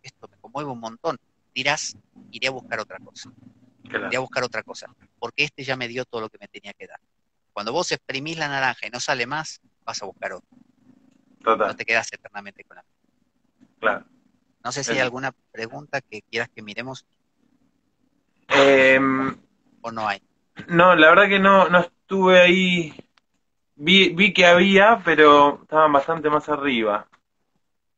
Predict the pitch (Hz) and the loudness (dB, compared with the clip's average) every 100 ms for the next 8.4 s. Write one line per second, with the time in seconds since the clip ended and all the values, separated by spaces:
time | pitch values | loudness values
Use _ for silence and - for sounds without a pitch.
0 | _ _ _ _ _ _ _ _ _ _ | _ _ _ _ _ _ _ _ _ _
1 | _ _ _ - 143 143 151 180 196 190 | _ _ _ -6 -2 2 2 4 4 6
2 | 151 147 175 160 143 127 120 - 120 123 | 4 6 6 6 6 4 2 -2 0 0
3 | - 180 190 170 131 123 - _ _ 117 | 2 0 2 0 0 -2 -6 _ _ -6
4 | 117 - 147 160 156 135 123 131 139 143 | -6 -2 4 6 6 4 2 4 4 4
5 | - _ _ _ _ _ 117 113 127 143 | -2 _ _ _ _ _ -8 0 4 4
6 | 139 165 151 135 - - - _ - 131 | 2 2 2 0 -6 -12 -14 _ -2 0
7 | 175 185 180 165 147 165 175 170 139 135 | 4 2 4 4 6 6 6 2 2 0
8 | 165 156 160 | -4 2 2